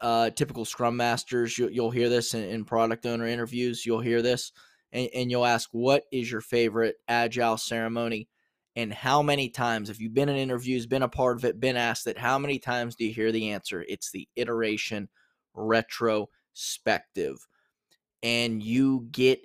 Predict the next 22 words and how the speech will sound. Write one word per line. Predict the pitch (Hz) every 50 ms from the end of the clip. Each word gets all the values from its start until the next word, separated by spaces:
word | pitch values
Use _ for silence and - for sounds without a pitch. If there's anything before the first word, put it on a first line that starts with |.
| _ -
a | - 117 123 123 123 123 123 123 127 123
wide | 113 110 107 101 104 113 117 120 123 123 127 131 127 123 120 -
array | - 123 120 107 110 113 113 110 107 107 104 82
of | 62 80 - -
different | - 110 110 - - - 113 - -
reasons | 95 104 110 107 107 104 - 101 98 95 98 110
why | 110 104 104 104 104 98 98 101 104 101 104 92 -
it | - 104 107 104
is | 101 101 104 104 92 - - - _ _ _ -
everyone's | 117 113 104 113 110 104 104 107 107 98 101 92
favorite. | - - - - - 113 101 104 92 - 92 90 69 - - - - - - - _ -
Um, | - 107 107 101 - -
some | - - - - 143 135 139 143 151 160 170 - _ _ _ _ _ _ _
may | - 113 123 127 127 123
feel | 113 - - 127 131 131 127
it's | 123 120 -
the | - 117
favorite | - - 120 123 120 139 123 -
because | - - 120 110 101
of | 101 -
how | 120 113 123 113 110 104 - -
effective | - - - - - 117 110 - _ - 135 127 127 123